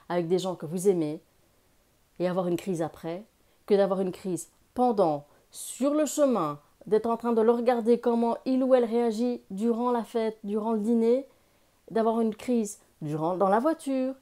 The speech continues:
et encore après. Voilà.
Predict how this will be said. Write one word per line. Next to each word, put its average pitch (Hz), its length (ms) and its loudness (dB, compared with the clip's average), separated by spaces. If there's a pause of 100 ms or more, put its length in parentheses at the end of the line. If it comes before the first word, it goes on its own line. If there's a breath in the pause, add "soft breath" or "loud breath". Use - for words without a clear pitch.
(180)
et 226 100 2
encore 220 240 -4
après. 190 360 -8 (1800)
Voilà. 180 260 -8